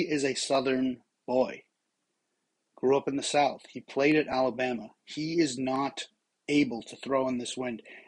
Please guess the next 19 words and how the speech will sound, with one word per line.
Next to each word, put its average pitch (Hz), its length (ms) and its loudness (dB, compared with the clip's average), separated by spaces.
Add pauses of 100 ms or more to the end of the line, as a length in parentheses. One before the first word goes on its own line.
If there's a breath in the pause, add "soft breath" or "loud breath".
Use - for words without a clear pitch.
(160 loud breath)
Add 160 200 4
on 147 160 4
top 180 280 4
of 127 80 -2
that, 113 300 -2
and 143 160 -2
I 180 100 6
love 175 300 8
Mac 139 240 0
Jones. 117 240 -6
I 131 100 0
think 147 200 -4
he's 131 180 -2
a 120 40 0
good 135 280 0
Q 135 180 -2
B. 131 180 -4
I 135 80 -2
think 151 260 0